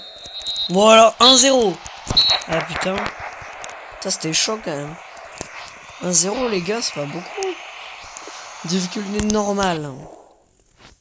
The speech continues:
Euh, franchement, ils étaient chauds, hein. Waouh.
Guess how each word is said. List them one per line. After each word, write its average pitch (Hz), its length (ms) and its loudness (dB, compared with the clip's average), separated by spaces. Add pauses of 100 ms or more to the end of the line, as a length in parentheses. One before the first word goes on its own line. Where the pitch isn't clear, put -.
(280)
Euh, 139 160 -4
franchement, 151 360 -8
ils 226 200 -6
étaient 202 180 -8
chauds, 117 320 -4
hein. 170 100 -14 (2000)
Waouh. 180 440 -4